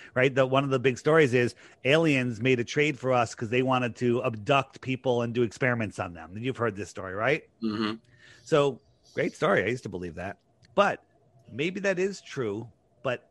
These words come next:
Speaker 1: extraterrestrials, maybe people from the outer space beyond Antarctica, um, maybe something's going on there where, you know, they brought us that technology. Maybe the,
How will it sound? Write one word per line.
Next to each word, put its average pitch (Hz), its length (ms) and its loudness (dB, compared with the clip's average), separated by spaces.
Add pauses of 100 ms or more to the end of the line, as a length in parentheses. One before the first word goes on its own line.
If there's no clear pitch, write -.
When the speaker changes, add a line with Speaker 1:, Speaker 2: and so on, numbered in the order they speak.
Speaker 1:
extraterrestrials, 135 1500 -6 (240)
maybe 156 340 2
people 156 300 0
from 131 240 -2
the 117 240 -4
outer 139 380 4
space - 760 -4
beyond 135 540 2
Antarctica, 120 880 0 (400)
um, 131 380 4
maybe 151 340 0
something's 160 480 0
going 143 300 4
on 143 240 4
there 120 360 2
where, 113 480 4 (240)
you 123 60 -2
know, 123 180 4
they 131 200 6
brought 139 340 6
us 139 220 4
that 123 200 0
technology. 123 540 -2
Maybe 139 420 2 (720)
the, 123 300 4